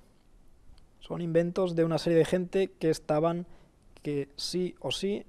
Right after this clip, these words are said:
a esa teoría de la evolución. Conclusiones. La teoría de la evolución humana, basada en supuestas pruebas,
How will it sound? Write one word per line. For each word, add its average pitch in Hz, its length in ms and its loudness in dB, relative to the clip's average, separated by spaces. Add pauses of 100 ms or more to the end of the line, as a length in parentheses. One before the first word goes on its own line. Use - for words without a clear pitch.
(140)
a 139 100 -4
esa 151 160 -2
teoría 160 340 4
de 165 100 6
la 165 260 2
evolución. 151 640 -2 (4000)
Conclusiones. 185 880 2 (260)
La 147 160 -2
teoría 175 340 6
de 202 80 6
la 185 80 8
evolución 165 420 4
humana, 139 440 0
basada 139 560 6
en 180 140 -2
supuestas 156 580 2
pruebas, 160 720 4